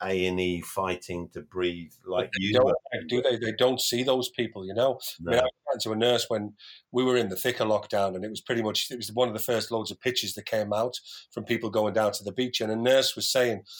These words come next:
Speaker 2: "My job solely in the hospital is to hold the phone up to patients who are saying their final farewells to their families." Said, "I wish that they could see this, but they can't.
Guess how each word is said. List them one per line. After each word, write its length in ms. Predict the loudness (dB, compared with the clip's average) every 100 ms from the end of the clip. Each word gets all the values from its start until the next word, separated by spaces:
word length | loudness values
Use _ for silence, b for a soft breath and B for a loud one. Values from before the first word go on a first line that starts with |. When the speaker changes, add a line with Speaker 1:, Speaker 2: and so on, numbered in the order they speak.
| B B _ -2
Speaker 2:
"My 260 | 4 4
job 460 | 4 4 6 6 4
solely 540 | 2 4 4 4 4
in 100 | 2
the 80 | 2
hospital 600 | 2 0 -2 -8 -10 -14 -6
is 240 | -4 -2 -2 0
to 260 | 0 -2 B B -4
hold 340 | 2 4 2
the 80 | -2
phone 380 | 2 4 4 0
up 160 | -2 -4 -6
to 160 | -6 -8 _
patients 640 | 0 2 2 -2 -4 -4 -4 B -6
who 120 | -2
are 40 | 2
saying 360 | 4 4 2
their 100 | 2
final 420 | 0 2 4 4 0
farewells 680 | 0 0 2 2 2 0
to 120 | -4 -4
their 120 | -2
families." 560 | 0 0 0 -4 -8 -10 b b -8
Said, 160 | 2
"I 60 | 2
wish 300 | 4 2 2
that 120 | 0
they 140 | 0 0
could 160 | -2
see 240 | -2 0 -2
this, 400 | -4 -4 -6 -10 b b _
but 140 | -2 2
they 140 | 0
can't. 400 | 4 4 4 0